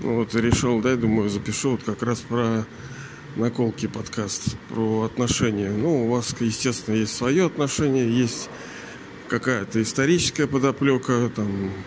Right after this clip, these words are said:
в какие-то времена, там, какие-то племена, там, какие-то религиозные, много чего там можно про это дело говорить, но, м, давайте с другого зайдем конца.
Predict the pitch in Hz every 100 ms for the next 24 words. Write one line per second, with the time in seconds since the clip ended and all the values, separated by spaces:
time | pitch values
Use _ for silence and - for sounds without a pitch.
0 | - - - - 120 - 127 104 104 98
1 | 107 104 135 190 170 135 113 113 120 120
2 | 95 120 113 110 143 185 180 156 139 135
3 | - - - - - - - 117 110 110
4 | 113 117 156 180 139 143 147 170 110 -
5 | 131 117 107 110 117 104 113 113 113 110
6 | 113 113 117 110 - - - - - -
7 | - - - - 117 131 165 185 - 135
8 | 160 151 - - - - 143 123 123 117
9 | 147 175 160 151 143 139 123 - 139 127
10 | 120 156 165 151 113 107 107 104 113 -
11 | - 123 117 110 101 - - - - -
12 | 110 - 110